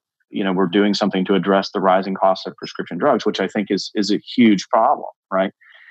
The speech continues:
But this is the other thing that we often hear from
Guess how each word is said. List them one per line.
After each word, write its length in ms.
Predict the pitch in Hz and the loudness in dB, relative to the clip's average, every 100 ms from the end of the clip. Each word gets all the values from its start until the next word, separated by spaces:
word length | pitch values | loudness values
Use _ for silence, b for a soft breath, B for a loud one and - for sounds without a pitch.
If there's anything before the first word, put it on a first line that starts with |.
| B B _ | B B _
But 220 | 127 117 - - | 2 2 0 -10
this 320 | 123 139 165 | 0 2 4
is 140 | 214 160 | 2 4
the 120 | - | 4
other 220 | 127 147 - _ _ - | 4 4 0 _ _ -8
thing 260 | 113 98 | -4 -4
that 280 | 85 98 92 | -2 -2 -2
we 180 | 107 107 | 2 4
often 380 | 95 107 117 104 | 4 2 -2 -6
hear 280 | - 117 | -2 -2
from 680 | 113 - 101 95 95 95 98 | 0 0 0 0 -4 -6 -10